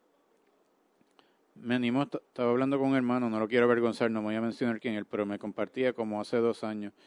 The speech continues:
Yo le hablé a los univer-, a los estudiantes de escuela superior de trabajar duro, y él dijo, "¿Sabes qué? Yo tengo que regresar a, a la universidad", y he estado estudiando por los últimos dos años y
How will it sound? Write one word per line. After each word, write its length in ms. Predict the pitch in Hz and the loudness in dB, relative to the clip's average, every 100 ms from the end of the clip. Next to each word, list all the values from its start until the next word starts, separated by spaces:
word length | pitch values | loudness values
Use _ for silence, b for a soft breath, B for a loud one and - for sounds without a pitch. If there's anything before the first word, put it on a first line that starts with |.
| b b b b b | b b b b b
Yo 220 | 117 120 | 0 2
le 100 | 113 | 4
hablé 240 | 117 123 120 | 4 4 4
a 80 | |
los 160 | 117 110 | 2 2
univer-, 400 | 113 110 104 117 _ | 0 -2 -4 -6 _
a 120 | 110 | -4
los 340 | 107 101 98 98 | -2 -2 -4 -10
estudiantes 540 | 117 104 113 107 107 113 | -14 -4 -2 -2 -4 -2
de 180 | 113 | -2
escuela 380 | 107 - - 113 | -2 -4 -2 0
superior 540 | 107 120 113 104 101 - b b b b b _ - | 0 -2 -2 -2 -4 -6 b b b b b _ -8
de 160 | 117 | -6
trabajar 400 | 113 110 104 123 | -2 0 0 0
duro, 340 | 117 117 110 101 | 2 0 0 -2
y 80 | 113 | -2
él 100 | 113 | -2
dijo, 180 | 120 113 | -2 0
"¿Sabes 200 | 127 127 | 0 0
qué? 120 | 147 | -2
Yo 120 | 120 | -2
tengo 160 | 110 117 | -2 -2
que 120 | 120 | -2
regresar 480 | 127 120 110 120 117 | -2 -4 -2 -2 0
a, 240 | 107 98 - b b b b b b b | -2 -6 -12 b b b b b b b
a 120 | - 117 | -2 0
la 60 | |
universidad", 500 | 113 107 101 - 113 | 0 0 -2 0 2
y 60 | 123 | 2
he 40 | |
estado 220 | 107 117 110 | 2 0 0
estudiando 400 | - 131 123 117 | 2 2 2 0
por 120 | 117 | 0
los 160 | 113 | 0
últimos 380 | 123 113 120 123 | 0 -2 0 0
dos 200 | 120 107 | -2 -2
años 300 | 113 104 104 | -4 -4 -8
y 160 | 101 | -10